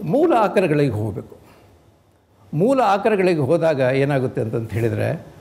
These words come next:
ಅವರಿಗೆ ಹೊಳೆಯದೇ ಇರತಕ್ಕಂಥ ಎಷ್ಟೋ ವಿಚಾರಗಳು ನಿಮಗೆ ಹೊಳಿತವೆ. ಆಗ ಇತಿಹಾಸ ಬರವಣಿಗೆ ಒಂದು ಹೊಸ ದಾಟಿಯನ್ನು ಹಿಡ್ಕೊಂಡು ಹೋಗುತ್ತೆ,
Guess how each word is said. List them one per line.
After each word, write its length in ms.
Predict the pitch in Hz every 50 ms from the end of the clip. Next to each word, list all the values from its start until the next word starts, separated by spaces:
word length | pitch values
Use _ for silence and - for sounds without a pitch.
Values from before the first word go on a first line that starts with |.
| - - - -
ಅವರಿಗೆ 500 | 127 135 143 160 175 190 208 202 202 220
ಹೊಳೆಯದೇ 560 | 180 127 127 131 143 160 170 180 185 196 202
ಇರತಕ್ಕಂಥ 560 | 196 180 190 - 170 170 185 165 156 147 -
ಎಷ್ಟೋ 540 | 156 156 151 151 135 127 113 - - 190 185
ವಿಚಾರಗಳು 580 | 160 131 - - 135 131 123 127 120 123 151 180
ನಿಮಗೆ 220 | 165 135 139 147
ಹೊಳಿತವೆ. 460 | 131 104 107 104 101 - 107 101 - - - - - - - - - - _ _ _ _ _ - _ _ - _ _ _ _ _ _ _ _ _ _ _ - - -
ಆಗ 240 | 160 147 147 127 131 131 139 - - - - - - - - - - - - - - - - -
ಇತಿಹಾಸ 460 | 143 127 - 151 151 165 160 151 -
ಬರವಣಿಗೆ 460 | 156 110 120 123 139 151 143 151 143 147
ಒಂದು 180 | 127 113 104
ಹೊಸ 180 | 95 113 101 156
ದಾಟಿಯನ್ನು 520 | 143 127 156 175 170 - 143 123 117 113
ಹಿಡ್ಕೊಂಡು 680 | 107 104 127 143 - - - - 131 - - 113 107 120
ಹೋಗುತ್ತೆ, 320 | 123 - - - - -